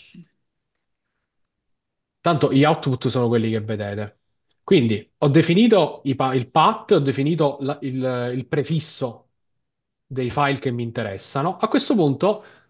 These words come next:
vado a leggere la lista dei file name utilizzando la prima funzione <clears throat> di Lisp Tools, read acquisition f names. Read acquisition f names è una funzione generica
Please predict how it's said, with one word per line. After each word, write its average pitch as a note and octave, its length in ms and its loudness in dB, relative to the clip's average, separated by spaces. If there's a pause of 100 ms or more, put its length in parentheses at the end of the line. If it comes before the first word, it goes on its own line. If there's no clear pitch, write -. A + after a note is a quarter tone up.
vado E3 680 -2
a A3 120 -2
leggere D#3+ 760 -2
la G3 180 -4
lista E3+ 880 -6
dei D#3+ 200 -4
file C3+ 400 -4
name C3 600 -8 (1500)
utilizzando F3+ 480 2
la G3+ 80 4
prima D3 220 2
funzione B2+ 960 0
<clears throat> - 420 -8
di D3 180 0
Lisp C3 260 -2
Tools, A2+ 320 -4
read D#3+ 200 2
acquisition C#3 540 -2
f - 180 -14
names. G#2+ 440 -8
Read F3+ 160 2
acquisition E3+ 480 0
f C#3 100 -12
names D3 300 -2
è - 40 -2
una B2+ 100 -4
funzione B2+ 380 -8
generica B2+ 640 -2